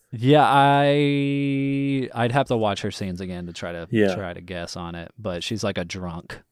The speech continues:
Speaker 2: <laughs>
Speaker 1: She's, like, hiding the bottle.
Speaker 2: Yeah, another just insufferable person. <laughs>
Speaker 1: Uh-huh. She's really good at it.
Speaker 2: She is really good at playing that
Speaker 1: <laughs>
Speaker 2: role. Yeah, I can imagine that she would be a lovely, lovely person, but
Speaker 1: Yeah.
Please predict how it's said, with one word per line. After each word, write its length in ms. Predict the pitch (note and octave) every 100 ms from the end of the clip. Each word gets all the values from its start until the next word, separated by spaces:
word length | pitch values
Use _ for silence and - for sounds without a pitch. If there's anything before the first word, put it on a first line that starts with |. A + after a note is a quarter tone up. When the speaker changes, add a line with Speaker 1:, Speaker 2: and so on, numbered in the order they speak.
| _ _ _
Speaker 2:
<laughs> 380 | _ _ _ A#2+
Speaker 1:
She's, 200 | - G#3
like, 180 | F#2+
hiding 400 | - F2+ F#2 F#2+ F#2
the 100 | F2+
bottle. 520 | F#2 E2+ E2+ E2 - _ _ -
Speaker 2:
Yeah, 420 | A#2+ G#2 G2+ F#2+ _
another 600 | - A2+ A#2 A#2+ A#2 G#2+
just 460 | A2 - A2 - - - _ _ _ _ _ _
insufferable 800 | C3 A2 - A2+ - A#2 G2 G2+
person. 460 | - G2 F#2 G3+ F#3+
<laughs> 40 | - _ _ E3
Speaker 1:
Uh-huh. 460 | A#2 G2 F#2+ F#2 G2+ A3+ - G3+
She's 220 | - A#2
really 200 | D3 F#3
good 240 | A#2 B2+
at 240 | D3 F#2 F#2
it. 100 | F#2 _ _ _
Speaker 2:
She 180 | - C#3+
is 140 | E3
really 220 | A#2 A#2 A2
good 180 | A#2
at 120 | A2 -
playing 200 | G#2+ G#2
that 120 | G#2+
Speaker 1:
<laughs> 40 | C3+
Speaker 2:
role. 240 | G#2 - -
Yeah, 220 | A#2 G#2+ G#2+ _ B2+
I 80 |
can 140 | B2+ A3+
imagine 340 | B3+ G#3+ G3
that 100 | D#3
she 100 | D3+
would 100 | D3+
be 80 | D3
a 60 | C3+
lovely, 360 | A#2+ B2 B2 - -
lovely 320 | A#2 A#2+ A#2+
person, 540 | A#2 G#2+ A2 - G2+ G2+
but 220 | A2 G2 - _ - _ _ _
Speaker 1:
Yeah. 360 | A#2+ G#2+ G2+ F#2+